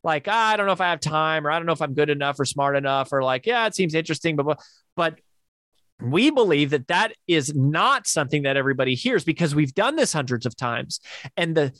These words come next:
we know from working with people that the specificity of their calling, the specificity of the type of people they can help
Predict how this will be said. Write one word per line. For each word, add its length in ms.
we 280
know 380
from 240
working 360
with 160
people 300
that 220
the 40
specificity 1160
of 300
their 160
calling, 480
the 80
specificity 1000
of 80
the 80
type 340
of 120
people 320
they 140
can 180
help 400